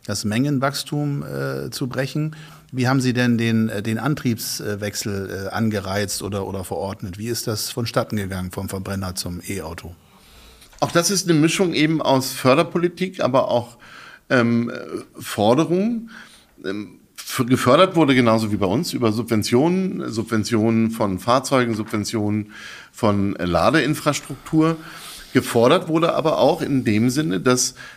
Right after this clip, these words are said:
Speaker 2: dann bei den Neuzulassungsverlosungen bald zwei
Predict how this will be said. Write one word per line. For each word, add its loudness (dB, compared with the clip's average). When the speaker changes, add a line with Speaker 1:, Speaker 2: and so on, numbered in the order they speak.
Speaker 2:
dann 4
bei 6
den 2
Neuzulassungsverlosungen 0
bald 2
zwei 2